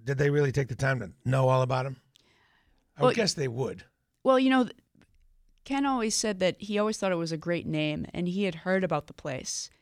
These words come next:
Speaker 2: but he didn't know much about it, you know? And then when they, when the Dropkick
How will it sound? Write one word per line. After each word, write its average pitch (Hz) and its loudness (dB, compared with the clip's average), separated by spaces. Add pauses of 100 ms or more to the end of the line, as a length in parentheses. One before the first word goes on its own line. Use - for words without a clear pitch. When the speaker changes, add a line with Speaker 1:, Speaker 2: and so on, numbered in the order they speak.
(120)
Speaker 2:
but 175 -2
he 196 6
didn't 202 0
know 180 2
much 170 -2
about 147 0
it, - -6 (420)
you 160 0
know? 151 0 (340)
And 180 2
then 180 2
when 196 2 (340)
they, 202 2 (220)
when 185 0
the 175 0
Dropkick 208 0